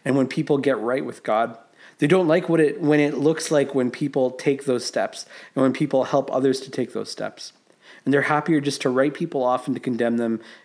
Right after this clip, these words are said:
and to feel superior. But God has been loving people and about loving people since the very beginning, and he invites you and me and those people to join that party.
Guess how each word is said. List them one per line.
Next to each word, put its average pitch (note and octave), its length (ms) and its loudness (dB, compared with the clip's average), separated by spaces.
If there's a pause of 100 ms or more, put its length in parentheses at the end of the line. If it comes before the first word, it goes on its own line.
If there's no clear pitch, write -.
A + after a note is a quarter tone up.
(160)
and A#2 140 -4
to A#2+ 80 -6
feel C#3+ 280 2
superior. A2+ 760 -2 (520)
But C3 200 -6
God D3 440 2 (160)
has C#3 180 -2
been B2+ 280 2
loving D3 520 2 (520)
people A#2 520 -2
and C3 140 2
about B2 640 0
loving B2+ 280 0
people A#2 320 -2
since C3 220 -4
the C3+ 80 -4
very B2+ 300 2
beginning, A2+ 400 0 (280)
and A#2+ 100 0
he D3 100 4
invites C#3 640 0 (320)
you F3+ 600 0
and C3 240 2
me D#3+ 440 2
and F3 260 2
those F3+ 180 2
people D3+ 460 0
to C3 180 -2
join C3+ 360 2
that B2 200 0
party. A#2 360 -4